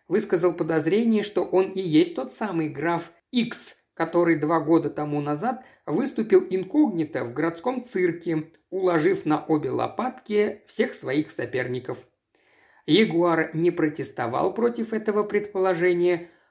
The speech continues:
но и не подтверждал его. Случилось, что как-то раз в ту пору через Будапешт проезжал один видный китайский дипломат, пресловутый Ли Хун Джан.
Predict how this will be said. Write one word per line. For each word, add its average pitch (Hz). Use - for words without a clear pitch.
но 202
и 214
не 190
подтверждал 127
его. 107
Случилось, 226
что 170
как-то 196
раз 202
в -
ту 185
пору 214
через 175
Будапешт 160
проезжал 170
один 156
видный 220
китайский 165
дипломат, 156
пресловутый 226
Ли 233
Хун 220
Джан. 131